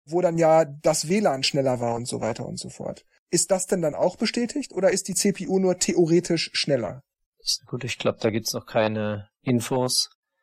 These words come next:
Speaker 2: Zur Batterie haben sie nur geschrieben, ähm, dass The Legend of Zelda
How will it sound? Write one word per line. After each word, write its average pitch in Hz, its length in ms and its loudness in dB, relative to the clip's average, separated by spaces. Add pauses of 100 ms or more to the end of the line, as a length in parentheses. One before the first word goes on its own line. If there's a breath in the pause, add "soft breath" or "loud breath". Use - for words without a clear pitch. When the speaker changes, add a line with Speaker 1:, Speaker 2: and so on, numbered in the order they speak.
(220)
Speaker 2:
Zur - 160 -8
Batterie 127 460 0
haben 151 120 0
sie 139 100 -6
nur 147 120 -4
geschrieben, 139 600 -4
ähm, 127 540 2
dass - 720 0
The 123 100 -8
Legend 123 280 0
of 120 100 -8
Zelda 120 800 4